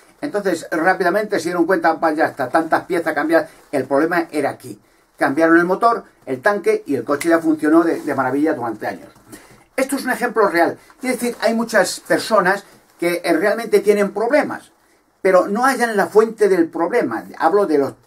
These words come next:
temas de Polsky. Ah, ah, precisamente este vídeo le he hecho porque hay un amigo que hoy precisamente recibí una noticia de él,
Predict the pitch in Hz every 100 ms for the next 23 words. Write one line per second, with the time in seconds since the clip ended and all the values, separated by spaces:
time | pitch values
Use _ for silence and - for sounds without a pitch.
0 | _ 175 185 180 147 - 156 - 143 104
1 | - - - - 185 - 185 165 - -
2 | 214 254 277 277 - - 214 220 208 165
3 | 156 - - - 175 202 - 175 170 -
4 | - - 160 156 156 - 202 214 190 190
5 | 214 151 160 - - - _ - - -
6 | 247 - 180 190 214 - 165 151 143 196
7 | 208 185 160 202 170 170 170 196 175